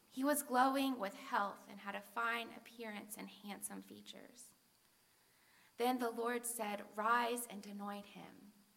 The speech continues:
This, this is the one." So Samuel took the horn of oil and anointed him in the presence of his brothers. And from that day on, the Spirit of the Lord came powerfully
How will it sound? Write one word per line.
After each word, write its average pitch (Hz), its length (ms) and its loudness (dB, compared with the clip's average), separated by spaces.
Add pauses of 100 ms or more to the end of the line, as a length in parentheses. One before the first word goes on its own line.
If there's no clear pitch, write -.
(340)
This, 277 520 4 (380)
this 269 500 6
is 220 380 -2
the 196 160 -8
one." - 500 -8 (1400)
So 277 160 6
Samuel 247 540 4
took 226 340 0
the 196 120 0
horn 226 520 2
of - 160 -2
oil 190 360 2
and 185 160 -4
anointed 208 560 -4
him 180 340 -4
in 190 100 -10
the 190 80 -8
presence 214 640 -6
of 202 140 -8
his 190 200 -8
brothers. - 560 -10 (1080)
And 202 100 -8
from 220 160 0
that 226 340 4
day 220 220 0
on, 180 580 -6 (140)
the 196 100 -6
Spirit 269 640 2
of 202 180 -2
the 202 120 -2
Lord 185 520 -4
came 185 260 -10
powerfully - 1000 -4